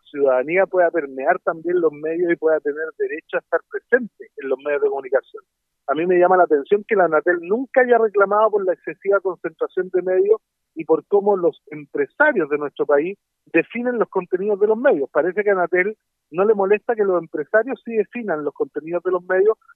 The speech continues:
pero le molestaría la posibilidad de que el Consejo Ciudadano o efectivamente un Consejo Nacional de Televisión ampliado en donde participe la ciudadanía,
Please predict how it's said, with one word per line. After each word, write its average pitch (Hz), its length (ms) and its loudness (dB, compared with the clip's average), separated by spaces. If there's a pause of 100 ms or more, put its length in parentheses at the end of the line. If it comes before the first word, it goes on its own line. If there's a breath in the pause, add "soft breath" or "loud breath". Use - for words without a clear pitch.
(120)
pero 180 120 2
le 185 100 4
molestaría 180 580 2
la 254 80 4
posibilidad 202 720 2 (340 soft breath)
de 214 140 4
que 233 80 -8
el 214 60 -12
Consejo 196 420 -6
Ciudadano 196 680 4
o 185 300 -2
efectivamente 180 640 -6
un 185 60 -8
Consejo 165 400 -8
Nacional 165 460 -4 (280 soft breath)
de 160 120 -2
Televisión 147 500 0
ampliado 180 560 2
en 165 80 -14
donde 147 240 -4
participe 151 520 -4
la 208 120 0
ciudadanía, 196 600 -2